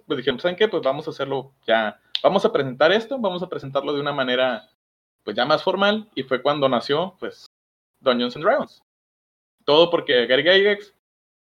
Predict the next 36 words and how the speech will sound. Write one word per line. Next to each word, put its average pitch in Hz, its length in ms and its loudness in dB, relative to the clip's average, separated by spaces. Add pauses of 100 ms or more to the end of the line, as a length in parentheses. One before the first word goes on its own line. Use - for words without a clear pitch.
(100)
en 135 120 0
un 147 120 -2
entonces 175 360 -2
encontró 143 300 -4
un 147 80 -6
juego 156 240 2
que 160 80 -4
se 156 100 -6
llamaba 107 260 0
Dungeon, 214 560 2 (800)
y 135 140 -2
por 139 160 2
allá 139 640 6
de-, 165 180 2
lo 156 120 2
juntaron 156 380 0
con 156 160 0
o-, 139 200 2
con 135 340 -2
otras 151 400 0
cositas 147 380 -2
que, 120 500 0 (140)
pues, 107 200 -12 (120)
relacionado 104 680 -8
con, 104 300 -12 (480)
con 101 400 -10
dragones, 113 400 0
¿no? 127 140 -6
Y, 131 40 -8
pues, - 200 -20 (100)
que - 80 -10
dijo, 101 200 -12
"Ah, 151 300 -10 (260)
vamos - 240 -8
a 143 40 -4
hacerlo. 117 400 -8